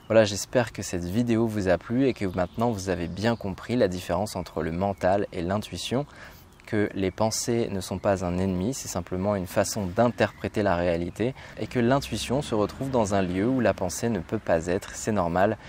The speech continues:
donc que les intuitions ne soient pas raisonnables ou rationnelles. Maintenant, j'entends le silence reprendre sa place.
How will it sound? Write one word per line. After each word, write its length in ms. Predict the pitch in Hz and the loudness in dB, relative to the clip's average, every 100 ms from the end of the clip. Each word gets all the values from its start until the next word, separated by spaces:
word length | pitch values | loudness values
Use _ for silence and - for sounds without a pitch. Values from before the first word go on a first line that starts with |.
| - - | -16 -8
donc 460 | 104 131 151 - - - | 0 0 0 -8 -14 -2
que 200 | 135 135 | 0 2
les 300 | 107 107 98 | 2 2 4
intuitions 580 | 120 123 101 - 104 104 - | 2 2 -4 -4 -2 -4 -4
ne 120 | 101 | -6
soient 220 | 90 92 | -4 -2
pas 240 | 80 98 104 - - - | 0 0 -2 -8 -16 -6
raisonnables 720 | 95 120 117 107 92 95 95 - - - - | 0 2 4 2 2 2 -2 -12 -20 -14 -2
ou 140 | 127 | 2
rationnelles. 800 | 107 92 117 - - 101 90 - - - - - - - - | 2 4 2 2 -2 -2 -2 -6 -14 -20 -20 -20 -20 -16 0
Maintenant, 320 | 113 - 139 | 0 4 4
j'entends 340 | 123 104 117 107 | 4 2 2 0
le 100 | 90 | 0
silence 600 | - - 127 123 117 - | -4 -2 2 2 0 -4
reprendre 480 | - 110 123 117 101 | -6 -2 0 0 0
sa 160 | - | -4
place. 460 | - 90 82 107 - | -4 0 0 -2 -12